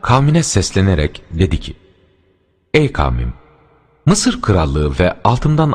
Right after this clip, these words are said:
akıp giden şu ırmaklar benim değil midir? Hala gerçeği görmeyecek misiniz? Yoksa ben şu zavallı olan ve neredeyse meramını bile anlatmaktan aciz bulunan adamdan daha iyi değil miyim?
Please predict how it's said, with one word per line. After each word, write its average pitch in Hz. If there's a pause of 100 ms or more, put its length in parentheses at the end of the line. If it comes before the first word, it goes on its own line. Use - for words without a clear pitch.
akıp -
giden 82
şu -
ırmaklar 71
benim 73
değil 113
midir? 65 (600)
Hala 175
gerçeği 82
görmeyecek 98
misiniz? - (720)
Yoksa 180
ben 143
şu -
zavallı 98
olan 73
ve 92
neredeyse 139
meramını 120
bile 85
anlatmaktan 85
aciz 104
bulunan 73
adamdan 71
daha 107
iyi 82
değil 123
miyim? 65